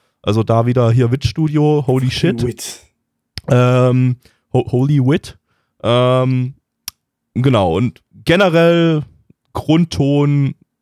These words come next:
Speaker 1: Charaktere größtenteils sind sympathisch und so weiter.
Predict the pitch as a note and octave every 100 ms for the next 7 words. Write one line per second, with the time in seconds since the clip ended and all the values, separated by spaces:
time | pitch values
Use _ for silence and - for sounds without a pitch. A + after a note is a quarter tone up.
0 | _ - C3 B2 - C3+ C#3+ C3+ B2+ -
1 | B2+ - A2+ A2 A2+ A2+ - A#2+ - G2+
2 | B2 C#3+ D3 C#3 C3+ B2 B2+ C3 C3 C3